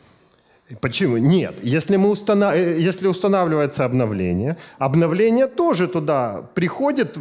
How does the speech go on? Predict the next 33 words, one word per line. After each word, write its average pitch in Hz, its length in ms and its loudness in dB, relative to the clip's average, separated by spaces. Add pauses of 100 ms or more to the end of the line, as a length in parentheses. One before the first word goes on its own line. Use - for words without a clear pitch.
(120)
Это 180 180 0
уже 165 200 0
зависит 175 460 -2
от 160 180 -4
ти-, 180 160 -2
того, 180 360 -2
как, - 340 -8
как 202 220 -2
уже 160 260 0
прописано 156 540 -2
обновление. 147 600 0 (260)
Но 185 120 2
в 196 60 -4
любом 214 300 2
случае, 214 580 -2 (220)
как 151 180 -2
бы 156 180 0
оно 175 320 4
там 175 220 2
есть. 135 480 -4 (520)
Соответственно, 262 800 0
сейчас 170 800 -4 (460)
появилась 233 580 2
фишка. 165 680 -2
Вот 226 220 -2
у 214 60 2
нас 190 260 0
есть 170 260 0
uninstall, 180 800 0 (200)
Windows 220 560 0
фича, 165 440 -2 (220)
имя 190 340 2
фичи. 135 460 -4